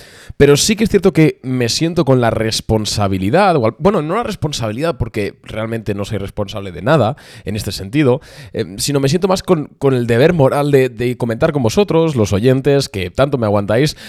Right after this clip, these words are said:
lo que nosotros estamos pensando ahora mismo que puede hacer el mercado en Boring Capital. Como sabéis, nosotros somos intrínsecamente alcistas y estructuralmente positivos.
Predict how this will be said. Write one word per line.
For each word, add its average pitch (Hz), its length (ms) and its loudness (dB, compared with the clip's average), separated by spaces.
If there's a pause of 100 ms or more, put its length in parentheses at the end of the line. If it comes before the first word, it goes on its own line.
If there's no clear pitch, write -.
lo 113 160 4
que 110 100 0
nosotros 147 440 2
estamos 127 300 -2
pensando 117 360 0
ahora 127 120 2
mismo 127 220 -2
que 107 120 -4
puede 151 180 0
hacer 127 220 0
el 113 80 -4
mercado 101 340 -4
en 135 100 -2
Boring 87 240 -4
Capital. 131 460 -2 (380)
Como 135 120 2
sabéis, 190 460 0
nosotros 131 480 0
somos 135 460 -4
intrínsecamente 110 920 -6
alcistas 156 840 -4
y 135 380 -4
estructuralmente 123 960 0
positivos. 92 720 -8